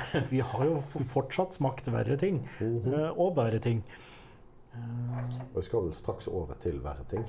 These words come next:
Speaker 1: ja, altså, ja, skal vi det? Ja, vi skal vel det.
Speaker 2: Ja, altså, vi, vi nevnte at Ardbeg, eh, ble lovlig i atten femten.
Speaker 1: Ja.
Speaker 2: Dermed så er det ikke mange årene siden de hadde en, eh,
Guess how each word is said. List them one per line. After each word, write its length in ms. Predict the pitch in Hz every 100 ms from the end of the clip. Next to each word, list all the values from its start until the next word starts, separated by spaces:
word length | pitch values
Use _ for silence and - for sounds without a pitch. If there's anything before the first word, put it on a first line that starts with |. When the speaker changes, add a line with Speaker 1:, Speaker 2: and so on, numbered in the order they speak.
| - - - -
Speaker 1:
ja, 360 | - 101 120 131 135
altså, 320 | 135 127 143 147 151 143 - - - - - - -
ja, 140 | 127
skal 260 | 139 - 117
vi 60 |
det? 120 | 139 151
Ja, 160 | 123 131
vi 100 | 139
skal 240 | - 95
vel 100 | 107
det. 120 | 110 - - - - - - -
Speaker 2:
Ja, 180 | - 67 -
altså, 340 | 90 - 107
vi, 260 | 95 107 98
vi 160 | 104
nevnte 280 | 107 110 120
at 100 | 110
Ardbeg, 520 | 92 92 85 78 76
eh, 380 | 85 80 78 76 76 78 67 - - - 71 - 73 87
ble 220 | 92 90
lovlig 500 | 101 104 113 110 80
i 320 | 78 87 80
atten 440 | 71 - - - 92
femten. 440 | - 92 95 - - - -
Speaker 1:
Ja. 200 | 139 151 - - -
Speaker 2:
Dermed 360 | 80 107 120
så 80 | 87
er 240 | 90 113 95
det 120 | 82
ikke 220 | - 87
mange 460 | 82 85 85 104 117
årene 520 | - 104 95 78 76
siden 280 | 92 82 80
de 160 | 92 87
hadde 340 | 82 82 95 82
en, 240 | 87 80
eh, 720 | 80 80 78 76 76 76 76